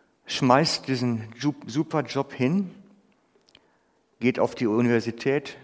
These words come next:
studiert Theologie und wird Pfarrerin. Sie gibt ihr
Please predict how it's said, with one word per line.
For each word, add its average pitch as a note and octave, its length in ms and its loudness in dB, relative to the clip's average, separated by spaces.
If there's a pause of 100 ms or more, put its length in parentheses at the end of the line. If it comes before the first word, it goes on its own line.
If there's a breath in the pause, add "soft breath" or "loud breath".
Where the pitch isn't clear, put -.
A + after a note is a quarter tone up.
(140)
studiert A#2+ 640 -4
Theologie C3 800 -2 (440 soft breath)
und G#2 180 -6
wird C3 180 -6
Pfarrerin. F#2 520 -10 (2750 soft breath)
Sie B2 580 0
gibt D#3+ 320 -2
ihr B2+ 380 4